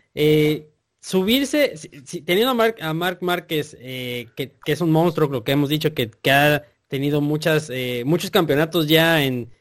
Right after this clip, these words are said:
en su, en su palmarés, en sus vitrinas, si subir al hermano, a lo mejor sería colgarse un poquito del, del apellido del hermano, ¿no? A, a, independientemente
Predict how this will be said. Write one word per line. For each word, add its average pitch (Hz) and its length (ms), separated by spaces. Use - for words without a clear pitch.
en 127 160
su, 127 460
en 139 140
su - 180
palmarés, 139 560
en 151 100
sus 131 200
vitrinas, 165 640
si - 220
subir 233 320
al 220 100
hermano, 175 640
a 156 140
lo 151 120
mejor 175 360
sería 180 380
colgarse 165 580
un 175 160
poquito 170 380
del, 139 440
del 131 220
apellido 151 760
del 117 180
hermano, 143 460
¿no? 160 200
A, 147 240
a, 160 120
independientemente 220 920